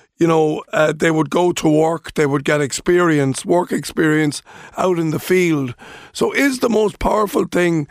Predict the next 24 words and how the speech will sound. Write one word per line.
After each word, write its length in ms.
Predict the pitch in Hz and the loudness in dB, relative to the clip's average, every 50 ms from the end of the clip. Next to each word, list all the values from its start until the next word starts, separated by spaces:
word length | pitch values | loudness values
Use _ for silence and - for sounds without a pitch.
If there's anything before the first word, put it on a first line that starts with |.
| - - - - _ - | -12 -20 -20 -14 _ -2
not 260 | 165 175 185 - - | 0 0 0 0 0
really 340 | 185 196 190 190 180 180 170 | 2 2 2 4 4 2 2
a 100 | 160 151 | 2 2
blend 800 | 143 151 165 165 170 180 202 208 196 180 151 135 123 123 - - _ - - - - - _ _ - | 0 0 2 2 2 2 0 0 -2 -2 -2 -2 -4 -6 -8 -14 _ -20 -20 -20 -20 -20 _ _ -4
of 420 | - 156 151 147 143 135 - - - - | -2 0 0 0 0 -4 -8 -12 -16 -12
some 360 | - - - 196 214 247 247 208 | -8 -4 -2 0 0 0 -2 -2
form 460 | - - 175 170 170 170 165 156 147 | -2 0 0 2 2 0 0 0 0
of 240 | 156 - 147 139 117 | 0 -2 -2 -4 -4
formal 460 | - - 175 175 180 185 180 170 156 | -4 -2 0 2 2 2 0 0 0
education 880 | 156 160 151 165 160 139 233 - 160 160 151 - - 165 151 151 135 - - - - - - - - | -2 -2 -2 -4 -6 -4 -2 0 0 0 0 -2 -2 -2 -2 -4 -4 -6 -10 -18 -20 -20 -20 -8 -4
together 480 | - 160 147 180 190 220 220 208 180 156 | -2 0 0 0 0 0 0 -2 -2 -2
with, 340 | 139 151 156 151 - - - _ - - - _ _ _ - | 0 0 0 0 -2 -8 -20 _ -20 -20 -20 _ _ _ -2
uh, 360 | 156 151 147 139 143 147 156 - _ - | 0 0 0 0 -2 -4 -6 -10 _ -2
the 280 | - 170 165 156 151 151 | 0 2 2 2 0 0
mentorship 680 | - 165 165 180 175 147 165 156 - - 165 156 - 156 | -2 -2 -2 -2 -2 -4 -4 -4 -2 -2 -2 0 0 0
or, 280 | 156 147 147 143 143 - - - - - - _ _ _ | 0 2 0 0 -2 -6 -12 -20 -20 -20 -20 _ _ _
you 220 | - - 202 190 | -10 -2 0 2
know, 160 | 180 170 165 160 | 2 4 2 2
experience-led 1080 | 151 - - - - 190 185 180 175 165 160 156 135 139 156 160 160 156 156 156 151 | 0 -2 -4 -2 2 2 4 4 4 2 2 0 0 0 2 2 2 2 2 0 2
individual 720 | 165 160 151 151 143 156 165 160 151 - 160 156 151 151 - - - - - - | 2 2 2 2 2 2 2 2 2 2 2 2 0 0 -4 -8 -18 -20 -20 -6
to 100 | - - | -2 0
work 280 | 170 170 170 170 165 - | 2 4 2 2 2 2
with 240 | 175 190 190 180 - | 2 2 2 2 -2
you, 220 | - 131 123 - | -4 -6 -6 -10